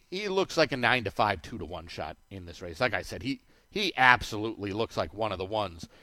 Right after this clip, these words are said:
that should be a major player in this race. I'm, I'm not sure that he really looks better than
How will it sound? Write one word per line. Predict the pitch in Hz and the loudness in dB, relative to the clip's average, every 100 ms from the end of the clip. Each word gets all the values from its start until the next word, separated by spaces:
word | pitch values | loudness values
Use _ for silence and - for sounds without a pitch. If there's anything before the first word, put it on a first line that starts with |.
| - _ - | -20 _ -2
that | 113 | -2
should | - 104 | -2 -2
be | 104 | 0
a | |
major | 98 107 98 | 0 -2 -4
player | 90 - 113 104 | -8 0 2 2
in | 95 | -2
this | 92 90 | -8 -6
race. | 107 98 - - - _ _ _ _ _ _ - | -4 -4 -8 -20 -20 _ _ _ _ _ _ -2
I'm, | 180 180 - | -2 -2 4
I'm | 175 175 | 8 8
not | 160 147 | 8 6
sure | - 151 143 | 4 0 2
that | 123 113 | 2 2
he | 120 | 0
really | 123 123 120 | 2 2 2
looks | 120 - | -2 -6
better | - 120 123 | 2 4 4
than | 117 107 98 | 0 -2 -2